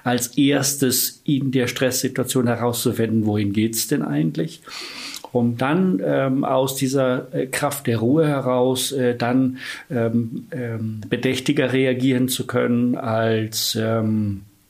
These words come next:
einfach sozusagen unvorbereitet in so eine Stresssituation zu gehen.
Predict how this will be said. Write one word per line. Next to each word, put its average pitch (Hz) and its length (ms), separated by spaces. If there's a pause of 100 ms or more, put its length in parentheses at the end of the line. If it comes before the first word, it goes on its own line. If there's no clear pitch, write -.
(760)
einfach 117 380
sozusagen 117 400
unvorbereitet 107 720
in 117 100
so 113 120
eine 104 120
Stresssituation 113 720
zu - 100
gehen. 101 220